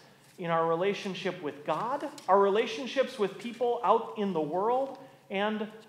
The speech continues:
the, the believer's relationship with his or her church.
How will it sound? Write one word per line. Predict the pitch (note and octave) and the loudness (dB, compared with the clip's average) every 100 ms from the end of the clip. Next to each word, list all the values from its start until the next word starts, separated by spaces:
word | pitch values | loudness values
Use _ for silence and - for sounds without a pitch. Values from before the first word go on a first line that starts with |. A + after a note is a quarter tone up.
| - | -12
the, | F3 D3+ E3+ D#3+ | -8 0 0 2
the | D#3+ | 0
believer's | E3+ F#3 F#3+ F3+ F3 | 0 -2 -4 -6 -4
relationship | E3 F3 F3 F3 - F3 F3 | -4 -4 -6 -10 -6 -6 -4
with | D#3 - | -8 -8
his | F3 E3+ | -10 -6
or | D#3+ | -8
her | D#3+ D3+ D3+ D3 - | -4 -4 -6 -10 -14
church. | - C#3+ - | -10 -10 -10